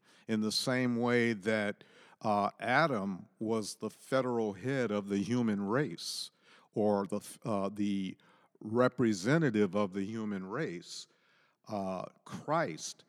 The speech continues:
is our federal, oh, let, let's put it this way. Adam was the, our federal head as it relates to our birth. Jesus Christ is our federal head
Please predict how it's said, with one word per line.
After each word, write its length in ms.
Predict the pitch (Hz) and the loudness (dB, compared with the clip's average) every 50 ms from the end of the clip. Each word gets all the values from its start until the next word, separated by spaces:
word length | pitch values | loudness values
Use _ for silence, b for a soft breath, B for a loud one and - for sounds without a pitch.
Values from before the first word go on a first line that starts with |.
| _ _ _ - | _ _ _ -6
is 180 | 120 101 92 - | -4 -4 -4 -2
our 280 | 110 110 98 107 107 101 | -2 -2 -2 -2 -4 -6
federal, 480 | - - - 123 120 113 113 110 - - | -8 -6 -4 -4 -2 -2 -2 -4 -4 -6
oh, 60 | 123 127 | -10 -8
let, 340 | 156 147 151 151 - - | -6 -6 -6 -6 -8 -6
let's 180 | 165 160 160 - | -4 -4 -4 0
put 160 | - 170 135 | 0 2 2
it 80 | 131 - | 2 0
this 240 | - 120 117 - - | 0 -4 -4 -4 -4
way. 200 | 85 76 73 - b b b b b b b b b b | -4 -4 -6 -6 b b b b b b b b b b
Adam 440 | 123 123 127 139 151 151 147 139 131 | -2 0 2 2 2 2 -2 -2 -2
was 200 | 120 117 101 - | -4 -4 -4 -2
the, 160 | - 113 117 - - | -2 -2 -2 0 4
our 300 | 123 120 117 117 117 110 | 6 6 8 8 6 4
federal 640 | - - - 135 131 127 113 113 113 107 101 98 | 0 0 4 6 6 6 6 4 2 2 0 -2
head 520 | 98 92 - 135 131 120 110 92 95 92 - _ b b b b b | -6 -8 -4 0 2 2 2 2 -2 -6 -10 _ b b b b b
as 240 | 120 120 120 113 - | -4 -4 -4 -4 -4
it 40 | 113 | -4
relates 500 | 110 113 113 110 113 113 117 113 - - | -2 0 0 2 2 0 0 0 -4 -12
to 160 | - - - - | -10 -10 -8 -4
our 360 | 110 113 110 107 107 107 101 | -2 -2 0 0 -2 -4 -4
birth. 560 | 95 92 90 117 120 120 110 90 82 - _ _ - _ _ _ b b b b b b b b b b b b b b b 143 | -6 -8 -6 -4 -4 -4 -4 -6 -8 -12 _ _ -20 _ _ _ b b b b b b b b b b b b b b b -8
Jesus 460 | - 113 127 135 123 127 123 - - | -4 0 0 0 2 0 -2 -2 -4
Christ 680 | - - - 143 143 143 143 123 104 101 - - - _ - | -6 -6 -2 2 2 4 4 2 0 -2 -6 -8 -10 _ 2
is 220 | 127 117 104 98 - - | 2 2 2 0 0 2
our 260 | 120 110 107 110 110 | 4 4 4 4 2
federal 600 | 101 - - - 117 120 117 117 110 107 101 95 | 0 -2 -4 -2 -2 0 0 0 0 0 -2 -2
head 500 | 90 - 123 123 120 117 107 95 92 87 | -4 -2 2 4 4 4 4 2 -2 -6